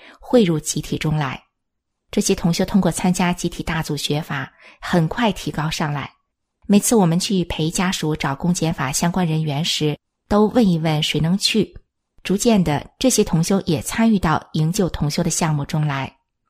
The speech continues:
其中一位同修身体被迫害的走路都困难，在同修们的帮助下，他的正念越来越强。每次去很远的市检察院，他都配合去发正念。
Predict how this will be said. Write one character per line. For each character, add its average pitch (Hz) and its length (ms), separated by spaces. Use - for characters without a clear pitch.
其 - 220
中 185 240
一 185 100
位 175 100
同 160 200
修 180 160
身 190 200
体 151 140
被 160 160
迫 - 180
害 175 240
的 143 200
走 139 260
路 202 240
都 143 100
困 151 300
难， 131 180
在 - 140
同 - 220
修 226 120
们 214 120
的 165 80
帮 185 200
助 175 160
下， 151 320
他 - 120
的 190 140
正 190 260
念 170 320
越 233 140
来 147 160
越 156 160
强。 139 420
每 196 160
次 220 180
去 214 160
很 185 280
远 160 220
的 151 200
市 - 240
检 156 220
察 - 180
院， 180 260
他 214 100
都 233 160
配 226 240
合 156 220
去 - 160
发 156 180
正 156 220
念。 156 300